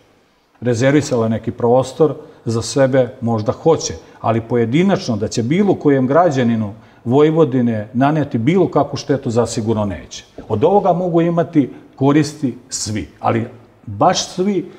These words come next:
Našim udruživanjem pomažemo samima nama, a, našim udruživanjem pomažemo pokrajini, pomažemo gradovima u kojima živimo, mestima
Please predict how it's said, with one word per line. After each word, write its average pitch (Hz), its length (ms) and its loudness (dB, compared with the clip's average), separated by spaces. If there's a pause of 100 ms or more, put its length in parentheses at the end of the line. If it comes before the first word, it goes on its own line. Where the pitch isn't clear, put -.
(360)
Našim 160 460 2
udruživanjem 143 760 2 (680)
pomažemo 127 760 0 (680)
samima 123 500 0
nama, 101 360 -6 (1400)
a, 117 220 2
našim 156 400 2
udruživanjem 135 600 2
pomažemo 117 800 2 (1800)
pokrajini, 160 580 2 (100)
pomažemo 127 520 2
gradovima 147 500 4
u 135 60 2
kojima 139 340 2
živimo, 123 640 0 (200)
mestima 151 800 0